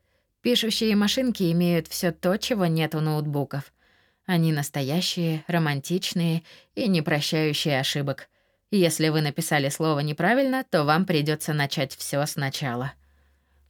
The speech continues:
Папа знает, что я люблю хорошие задачи, но сейчас я словно не в своей тарелке.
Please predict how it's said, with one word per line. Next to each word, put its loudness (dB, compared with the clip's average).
Папа 2
знает, 2
что -2
я 2
люблю -2
хорошие -2
задачи, -2
но 2
сейчас -2
я 2
словно 0
не 2
в -4
своей 2
тарелке. -2